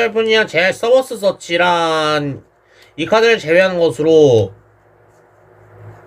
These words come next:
아, 저희는 얘 이외에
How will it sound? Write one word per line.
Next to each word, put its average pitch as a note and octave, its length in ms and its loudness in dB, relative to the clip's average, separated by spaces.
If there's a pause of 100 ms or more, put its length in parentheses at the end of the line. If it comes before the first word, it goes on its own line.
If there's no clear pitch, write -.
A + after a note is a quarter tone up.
(1300)
아, C3+ 240 2
저희는 E3+ 380 0
얘 F#3 140 2
이외에 F#3 840 0